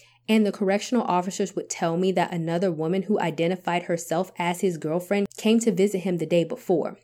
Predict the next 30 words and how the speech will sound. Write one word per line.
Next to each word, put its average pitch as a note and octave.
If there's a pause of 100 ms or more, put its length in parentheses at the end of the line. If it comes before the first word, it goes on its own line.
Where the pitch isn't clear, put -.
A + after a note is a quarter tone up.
(140)
That B3+
was F4+
their F#3+
way E3+
of E3+
showing F#3+
me F3+
who F#3
he F3
really D#3+
was. - (380)
But G#3+
my B3+
son's A#3+
father G3+
would D#3+
straight F3+
up D#3
deny D#3
it, - (360)
even C#4
with C#4+
the A3+
truth A#3+
looking G3
him F3+
dead F3
in E3
the D3
face. -